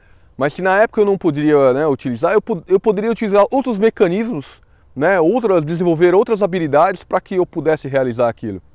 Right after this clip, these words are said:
E eu coloquei dentro da minha cabeça que,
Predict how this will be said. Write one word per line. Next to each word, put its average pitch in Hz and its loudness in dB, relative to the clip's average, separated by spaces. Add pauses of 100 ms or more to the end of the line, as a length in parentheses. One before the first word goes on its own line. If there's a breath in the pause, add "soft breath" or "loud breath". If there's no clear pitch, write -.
(640 soft breath)
E 127 -2
eu 139 2
coloquei 214 4
dentro 190 0
da 170 0
minha 165 0
cabeça 160 0
que, 147 0